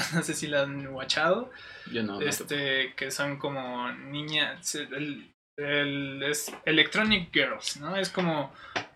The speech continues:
Speaker 1: un siguiente paso al, al Pastel God, ¿no? <laughs> Y es como estas chicas con,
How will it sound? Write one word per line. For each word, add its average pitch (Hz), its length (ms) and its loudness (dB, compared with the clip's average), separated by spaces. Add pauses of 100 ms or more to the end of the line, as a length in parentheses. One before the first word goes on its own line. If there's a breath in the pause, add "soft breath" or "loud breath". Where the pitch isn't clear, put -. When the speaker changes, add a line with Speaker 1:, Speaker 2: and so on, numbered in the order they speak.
(200)
Speaker 1:
un 185 580 6
siguiente 180 540 6
paso 202 560 4
al, 131 1000 2
al 139 440 2
Pastel 147 520 2
God, 127 200 2 (160)
¿no? 165 300 -4
<laughs> 180 440 2 (160)
Y 165 120 2
es 156 120 2
como 139 440 0 (460 loud breath)
estas 151 320 4
chicas 143 380 4
con, 139 680 -4